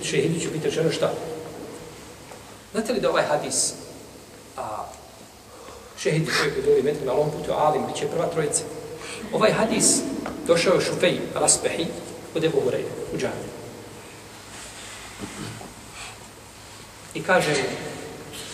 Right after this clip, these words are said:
sjeo, kažu, vidio ljude oko čovjeka, oko, kaže, „Wow, ovaj čovjek.” Kaže, „Ebu Hureyre.” Kaže, „Pa sam sačekao da se ljudi nisu razišli.” Pa sam mu rekao i kaže, „Tako ti Allah, Allahom te preklinjem, da mi kažeš hadis koji si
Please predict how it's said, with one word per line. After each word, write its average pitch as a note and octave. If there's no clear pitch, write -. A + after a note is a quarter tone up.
sjeo, F3
kažu, B2
vidio C#3+
ljude C#3+
oko B2+
čovjeka, -
oko, -
kaže, -
„Wow, -
ovaj -
čovjek.” -
Kaže, D#3
„Ebu D4
Hureyre.” F4
Kaže, D3+
„Pa B2+
sam B2+
sačekao -
da -
se -
ljudi D#3+
nisu D3+
razišli.” -
Pa C#3
sam B2+
mu C3+
rekao -
i B2+
kaže, C#3
„Tako -
ti C3+
Allah, -
Allahom -
te -
preklinjem, -
da C3+
mi C3+
kažeš C#3+
hadis -
koji C3+
si -